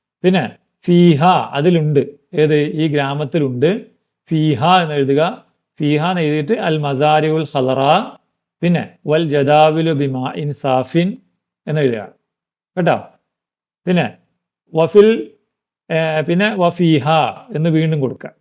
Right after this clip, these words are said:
വഫീഹ അൽ ഖലറവാത് വൽ ഫവാക്കിഹ് വൽ ഹയവാനാത് വ തുയൂർ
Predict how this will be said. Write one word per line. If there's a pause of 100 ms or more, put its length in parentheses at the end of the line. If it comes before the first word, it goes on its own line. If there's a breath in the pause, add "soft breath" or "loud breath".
(140)
വഫീഹ
അൽ
ഖലറവാത് (140)
വൽ
ഫവാക്കിഹ് (580)
വൽ
ഹയവാനാത്
വ
തുയൂർ